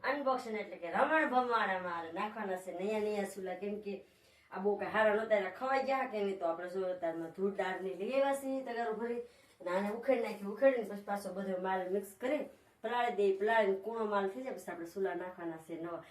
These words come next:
સુલા લાપસી ખાવી તો આવી જાજો, પછી કહેતા નહીં રહી ગયા એમ, હો. હાલો આપણે હવે ફટાફટી કોદાળી મારીને આ ગાબડું કાઢી નાખીને પછી માલ પલાળી દઈએ, પછી તમને હાવ સુલા નાખી દઈને પછી તમને બતાવીએ કેવા નાખ્યા, કેવાની કમેન્ટની અંદર જણાવી દેજો. અને સુલા માટે ફટાફટી પચ્છા લાગજો, હો.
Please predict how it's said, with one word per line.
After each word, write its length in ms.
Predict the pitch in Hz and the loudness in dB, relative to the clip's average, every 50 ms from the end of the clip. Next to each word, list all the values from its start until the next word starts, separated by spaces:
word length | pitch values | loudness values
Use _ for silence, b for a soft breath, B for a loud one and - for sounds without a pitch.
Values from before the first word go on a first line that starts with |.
| B B B B | B B B B
સુલા 240 | - 226 220 202 190 | -6 -2 0 0 2
લાપસી 340 | 185 202 208 208 - 196 - - | 2 2 0 0 -4 -8 -4 2
ખાવી 220 | 202 202 196 190 | 2 4 4 4
તો 60 | 196 | 2
આવી 200 | 185 196 208 196 202 | 2 2 2 0 -2
જાજો, 180 | 190 175 170 165 | -2 -4 -4 -8
પછી 160 | - - - 214 | -10 -12 -8 -8
કહેતા 220 | 214 208 202 190 | -6 -4 -4 -4
નહીં 180 | 185 180 170 - | -4 -4 -6 -8
રહી 180 | 185 185 - 165 | -8 -8 -8 -6
ગયા 200 | 170 160 156 156 | -6 -6 -6 -6
એમ, 100 | 156 185 | -4 -2
હો. 60 | - 381 370 B B B B B - | -2 -2 -2 B B B B B -2
હાલો 220 | 165 185 220 233 226 | 2 4 8 8 8
આપણે 200 | 214 202 208 202 | 8 8 6 6
હવે 120 | 196 - | 6 6
ફટાફટી 480 | 208 220 226 214 202 214 226 226 247 226 | 2 2 2 2 2 2 0 -2 -2 -2
કોદાળી 380 | 226 226 226 208 202 202 196 208 | -2 2 4 4 4 4 4 2
મારીને 240 | 220 226 220 202 185 | 0 0 0 0 2
આ 80 | 180 | 2
ગાબડું 260 | 196 202 190 190 185 190 | 2 2 4 2 2 2
કાઢી 200 | 220 220 233 247 | 2 0 0 0
નાખીને 260 | 254 233 226 208 - - | -2 -4 -4 -6 -8 -8
પછી 160 | - - 180 185 | -8 -6 -2 -2
માલ 160 | 185 180 175 - | 0 -2 -2 -2
પલાળી 280 | 196 196 190 180 170 160 | -2 -2 -2 -2 -2 -6
દઈએ, 100 | 160 156 | -8 -12
પછી 160 | - - - - | -14 -16 -12 -10
તમને 240 | 175 170 165 170 - | -10 -8 -8 -8 -6
હાવ 160 | 180 175 175 - | -6 -6 -6 -4
સુલા 200 | 226 226 233 214 208 | -2 0 2 2 2
નાખી 240 | 220 226 233 262 233 | 2 0 -2 -2 -2
દઈને 160 | 226 226 202 | 0 0 0
પછી 140 | 185 185 - | -2 -4 -6
તમને 180 | 185 170 165 156 165 | -6 -6 -6 -6 -6
બતાવીએ 280 | 180 175 180 160 156 - | -6 -4 -4 -6 -6 -2
કેવા 200 | 185 190 175 170 | -2 0 0 0
નાખ્યા, 340 | 160 175 180 180 180 160 160 - | 0 -2 -2 -4 -4 -6 -6 -6
કેવાની 260 | 175 165 165 165 156 | -6 -6 -6 -4 -4
કમેન્ટની 320 | 220 226 247 240 214 233 226 | -2 -2 0 0 0 -2 -2
અંદર 140 | 208 190 | -2 -2
જણાવી 240 | 190 220 233 220 202 190 | 0 0 0 0 2 0
દેજો. 140 | 185 165 - B B B B B B B | -2 -2 -4 B B B B B B B
અને 100 | 196 - | -8 -2
સુલા 180 | 262 269 269 | 2 2 4
માટે 220 | 277 277 269 262 254 | 4 4 2 2 0
ફટાફટી 420 | 277 269 269 269 277 - 269 262 - - | 0 2 2 2 2 2 0 -2 -2 -2
પચ્છા 320 | 302 302 - - 349 311 285 | -4 -4 0 4 6 8 10
લાગજો, 340 | 277 277 277 - 269 269 269 | 10 8 8 6 6 6 6
હો. 140 | 285 302 | 6 6